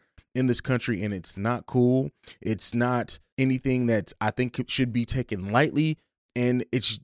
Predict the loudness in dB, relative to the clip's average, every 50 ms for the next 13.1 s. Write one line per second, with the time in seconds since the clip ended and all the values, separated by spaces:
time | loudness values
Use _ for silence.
0 | 0 0 0 0 0 -4 -2 0 -2 -2 0 -2 -2 -2 -2 -2 -2 -4 -6 -6
1 | -6 -6 -4 -4 -6 -4 -4 -8 -10 -12 -12 -8 -8 -8 -8 -6 -6 -4 -4 -2
2 | -2 -2 0 0 2 4 4 2 2 2 0 0 -2 -2 -4 -2 0 2 2 2
3 | 0 0 -2 -2 -2 -2 -2 -4 -2 0 0 0 0 0 -2 -2 -2 -2 -2 0
4 | 0 0 0 0 -2 -2 -2 -4 -2 0 0 0 -2 -4 -2 -4 -6 -2 0 2
5 | 2 4 4 4 4 2 2 2 0 -2 -6 _ _ _ _ _ -10 -8 -6 -6
6 | -6 -6 -4 -4 -4 -4 -4 -6 _ _ _ _ -8 -4 -4 -2 -2 -4 -6 -4
7 | 0 0 2 2 2 0 0 -2 -6 _ -2 -2 0 0 0 2 4 4 4 4
8 | 2 0 0 0 2 2 2 2 2 0 0 0 -2 -2 -4 -4 -6 -6 -4 -4
9 | -4 -4 -2 -2 0 2 2 2 2 0 -4 _ _ _ _ _ -12 -10 -2 2
10 | 2 2 2 2 0 0 0 0 0 _ _ _ _ -14 -6 -4 -4 -2 -2 -2
11 | -2 -2 -2 0 0 2 2 2 2 2 0 2 0 0 0 -2 -4 -2 -2 0
12 | 0 0 -2 -4 -4 -4 -2 -2 -2 -4 -4 -8 -6 -2 0 2 2 2 0 -2
13 | -4